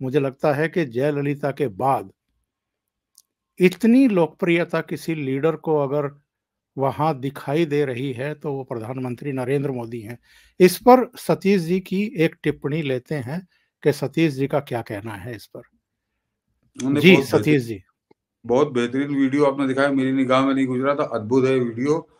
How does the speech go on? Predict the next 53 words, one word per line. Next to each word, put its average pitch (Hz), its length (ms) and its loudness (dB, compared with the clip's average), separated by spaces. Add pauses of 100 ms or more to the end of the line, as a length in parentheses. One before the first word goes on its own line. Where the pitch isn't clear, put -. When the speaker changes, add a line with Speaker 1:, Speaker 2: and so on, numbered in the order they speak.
(340)
Speaker 2:
और 127 120 2
ये 139 60 4
बहुत 135 280 2
कुछ 139 140 -10
कहानी 123 360 0
कह 123 240 4
रहा 123 140 4
है 127 80 2
कि 127 80 -6
त-, 123 120 -8
दक्षिण 113 520 -2
भारत 117 300 0
में, 113 380 -6
दक्षिण 113 340 -2
भारत 135 380 0 (480)
कैसे 117 420 4
करवट 123 400 0
ले 117 140 4
रहा 113 160 6
है, 117 60 4 (160)
वहाँ 110 260 -2
का 110 340 0 (540)
जो 98 160 -8
समाज 104 480 0
है। 127 400 -2 (400)
और, 101 240 0 (640)
और 113 280 0 (380)
इस 110 520 -2
आपने 113 240 -2
वीडियो 117 280 0
दिखाया, 131 200 4
तो 131 80 2
इस 120 200 -4
संदर्भ 127 300 0
में 135 80 2
मैं 131 120 2
बता 120 300 2
दूं 143 80 -8
कि 143 100 -16
मेरे 135 180 -2
उत्तर 139 220 0
प्रदेश 139 320 -4
के 143 120 -2
डीजीपी 131 520 -12
रहे 131 160 2
हैं, 139 80 0
आजकल 127 320 0
राज्यसभा 120 400 -2
सदस्य 123 400 -2
भाजपा 104 360 0
के 127 180 -6
हैं 120 60 -8
वो, 139 320 -6